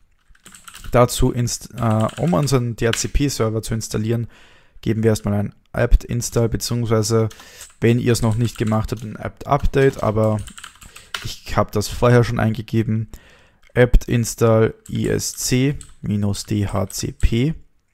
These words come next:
minus Server. Das ist das Paket, was wir installieren wollen.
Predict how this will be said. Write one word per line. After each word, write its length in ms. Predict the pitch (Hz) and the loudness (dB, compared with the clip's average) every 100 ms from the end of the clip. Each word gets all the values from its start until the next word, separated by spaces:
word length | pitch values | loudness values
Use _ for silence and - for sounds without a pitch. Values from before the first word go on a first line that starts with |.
| _ - - - - _ _ _ - | _ -20 -20 -20 -20 _ _ _ -4
minus 400 | 120 117 - - - - _ _ - - - | -2 -2 -4 -14 -16 -20 _ _ -20 -20 -20
Server. 500 | - - 139 170 196 - - - _ _ _ _ _ - | -8 2 4 6 4 -2 -18 -20 _ _ _ _ _ -6
Das 220 | - 117 | -2 0
ist 120 | 117 | -2
das 100 | 110 | -4
Paket, 360 | - 110 - 175 | 0 0 0 0
was 180 | 120 - | 0 -2
wir 80 | 113 | -4
installieren 460 | 107 113 117 117 | -4 -4 -4 -2
wollen. 260 | 117 120 | 0 0